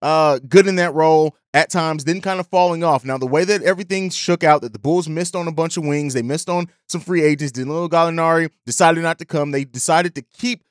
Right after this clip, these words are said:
somebody who's been in their system, been effective, and now hopefully with an improved roster, can play a more natural position at the three and give the Bulls a lot of things. Now,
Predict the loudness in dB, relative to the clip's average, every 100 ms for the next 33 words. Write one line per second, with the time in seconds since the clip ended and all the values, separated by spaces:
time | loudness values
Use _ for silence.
0 | -8 -4 -2 -2 -6 -2 -2 -2 -4 -4
1 | -4 -4 -8 -12 _ 2 2 2 -4 -4
2 | -6 -8 _ -8 -2 -2 -2 -2 -4 -4
3 | -6 -6 -2 0 -2 _ _ -2 0 -2
4 | -4 -4 -4 -4 0 2 2 -2 -6 -6
5 | _ -8 -6 -2 -2 -2 -4 -4 -2 -2
6 | -4 -10 -6 -2 -2 -4 -8 -8 -14 -12
7 | -6 -2 -2 -6 _ -10 -4 -2 -2 0
8 | 2 2 2 2 0 -2 0 0